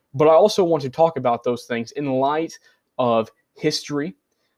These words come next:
because let me tell you, I am a byproduct of the school system, and I will tell you, those history classes are so messed up,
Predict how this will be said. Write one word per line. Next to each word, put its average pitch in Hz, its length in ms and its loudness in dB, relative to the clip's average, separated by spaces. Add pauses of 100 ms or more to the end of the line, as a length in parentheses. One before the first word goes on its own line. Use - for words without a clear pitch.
(200)
because 127 480 2
let 135 220 -6
me 165 100 -6
tell 160 160 -2
you, 117 140 -2
I 135 160 -4
am 165 160 -4
a 120 80 -4
byproduct 143 720 -2
of 117 220 -4
the 107 60 -12
school 139 300 -4
system, 147 420 -4
and 117 100 -4
I 120 100 -2
will 120 120 0
tell 131 180 0
you, 139 380 -2
those 127 260 -4
history 143 300 -4
classes 123 420 0
are 117 140 -4
so 165 300 -2
messed 113 320 -2
up, - 240 -8